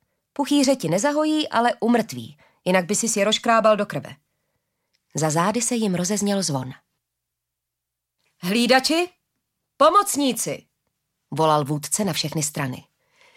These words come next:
„Nastal moment oslav.“ Stál tam ve svém modrém hábitu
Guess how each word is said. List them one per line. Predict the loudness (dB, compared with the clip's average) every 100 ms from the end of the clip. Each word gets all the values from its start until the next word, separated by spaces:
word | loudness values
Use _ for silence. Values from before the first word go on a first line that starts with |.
| _ _ _
„Nastal | 2 2 4 4 4 6
moment | 4 6 4 2 -8 0 2
oslav.“ | 2 2 2 0 -4 -20 _ _ _ _ _ _ _ _ -12
Stál | 0 0 2
tam | 0
ve | 0
svém | 0 0 0
modrém | 0 0 0 2
hábitu | 2 2 0 -2